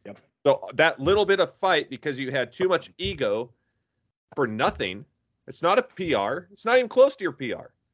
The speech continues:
Speaker 1: Right.
Speaker 2: Why the fuck are you wasting time on it?
Speaker 1: Yeah.
Speaker 2: How about, how about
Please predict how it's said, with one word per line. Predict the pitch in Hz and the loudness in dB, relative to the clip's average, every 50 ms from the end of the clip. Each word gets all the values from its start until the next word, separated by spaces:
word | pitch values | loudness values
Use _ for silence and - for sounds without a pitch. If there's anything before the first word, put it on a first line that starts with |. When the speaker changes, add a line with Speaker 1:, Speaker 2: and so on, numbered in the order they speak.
| _ _ | _ _
Speaker 1:
Right. | - 127 117 104 - _ | -4 -2 -2 -4 -4 _
Speaker 2:
Why | - 202 | -2 -2
the | 226 220 _ _ - | -2 -4 _ _ -6
fuck | 240 214 - | -4 0 0
are | 220 214 | 0 0
you | 208 202 | 2 2
wasting | 202 208 202 202 - 196 180 | 2 2 0 0 -4 -6 -6
time | 190 196 196 233 226 | -2 0 0 0 0
on | 160 101 76 73 | -2 -6 -8 -10
it? | - _ _ _ _ - | -20 _ _ _ _ -10
Speaker 1:
Yeah. | - 143 156 151 131 - - _ _ _ _ - - - - _ _ _ _ _ _ _ _ - | -6 -4 -2 -2 -2 -4 -8 _ _ _ _ -20 -20 -20 -20 _ _ _ _ _ _ _ _ 0
Speaker 2:
How | 165 | 2
about, | 180 226 214 190 - | 4 4 2 2 0
how | 143 - 185 | -2 -2 -2
about | 196 226 208 190 180 - - | 0 0 0 0 0 -4 -8